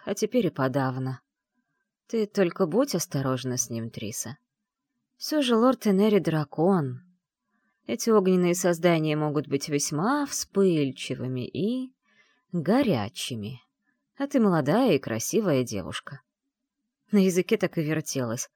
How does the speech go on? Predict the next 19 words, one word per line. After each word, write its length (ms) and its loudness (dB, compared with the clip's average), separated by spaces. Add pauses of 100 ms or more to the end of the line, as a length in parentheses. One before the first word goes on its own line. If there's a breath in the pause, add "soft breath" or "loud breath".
(320)
Что 220 -2
же 120 2
вы 80 2
не 100 2
переживали 680 2
об 200 2
этом, 320 2 (240 loud breath)
когда 300 2
отправляли 500 2
меня 260 2
к 140 -8
нему 220 0
с 80 -4
дарственной? 760 -4 (540)
Но 100 -6
я 140 0
только 260 -6
кивнула, 480 -4 (340 loud breath)
попрощалась 840 -2